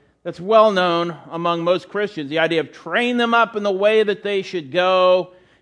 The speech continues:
and when they're older, you know, then they won't depart from it. And, uh, you know, that's a great,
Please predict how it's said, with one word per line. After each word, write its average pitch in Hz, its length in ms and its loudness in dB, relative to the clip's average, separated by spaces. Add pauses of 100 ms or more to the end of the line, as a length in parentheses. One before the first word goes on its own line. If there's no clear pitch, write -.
and 156 100 -6
when 165 140 -2
they're 151 160 0
older, 220 640 8
you 180 80 -4
know, 170 100 -2
then 175 160 -2
they 170 80 0
won't 170 340 -2
depart 160 520 -2
from 147 320 -4
it. 143 120 -6 (1000)
And, 135 400 -8
uh, 120 360 -2 (640)
you 202 120 -8
know, 202 60 -4
that's 240 220 -2
a 175 40 -8
great, 202 720 -2